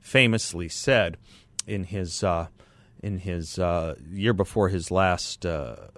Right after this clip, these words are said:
year of life that the world has never had a good definition of the word liberty,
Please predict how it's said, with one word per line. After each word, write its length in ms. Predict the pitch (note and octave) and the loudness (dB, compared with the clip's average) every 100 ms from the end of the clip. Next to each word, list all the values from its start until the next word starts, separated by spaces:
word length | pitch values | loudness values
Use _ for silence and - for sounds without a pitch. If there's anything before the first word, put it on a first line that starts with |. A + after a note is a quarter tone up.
| - - - _ - - - | -20 -20 -20 _ -20 -20 -10
year 200 | G2+ F#2 | -2 0
of 100 | E2 | 4
life 340 | A2+ A#2 F#2+ - - - _ | 6 6 4 -6 -20 -20 _
that 140 | A#2 - | 0 2
the 80 | |
world 280 | A2 A#2 B2 | 4 6 4
has 200 | A#2 - | 2 -2
never 200 | A#2 A2 G2 | 0 2 4
had 180 | A#2 | 4
a 60 | G#2+ | 2
good 260 | F2 A#2 F2+ | 2 0 2
definition 640 | A2 G2 F#2+ F#2+ - F#2 - | 0 0 -2 -2 -2 -4 0
of 240 | B2+ C3+ | 2 4
the 80 | A2 | 2
word 380 | F2 E2 C#2 - - | 2 0 -2 -8 -8
liberty, 480 | E2+ D#2+ D#2+ C#2+ | -4 -2 -4 -8